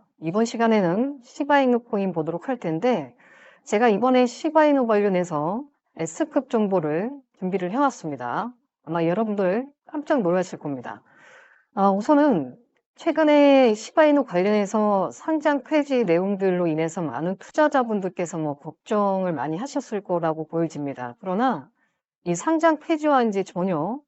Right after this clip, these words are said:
이 국내 거래소하고는 이제 상관이 없는 내용이라고 보시면 됩니다.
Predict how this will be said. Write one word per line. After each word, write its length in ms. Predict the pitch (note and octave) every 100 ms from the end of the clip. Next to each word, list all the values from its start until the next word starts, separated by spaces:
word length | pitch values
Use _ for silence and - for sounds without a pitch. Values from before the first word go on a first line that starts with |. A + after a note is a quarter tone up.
| _ -
이 180 | E3 D#3
국내 340 | - G3+ A#3+
거래소하고는 720 | A#3 F#3 A#3+ A#3+ A3 G3+ F#3
이제 140 | E3 E3
상관이 840 | - D#4+ D#4 D4+ F#4+ - C#4 B3
없는 380 | D3+ F3+ C#4+ C4+
내용이라고 460 | A#3 G3 E3+ D3+
보시면 340 | D3 C#3+ D#3+ C#3+
됩니다. 480 | C#3 C3+ A#2 A2+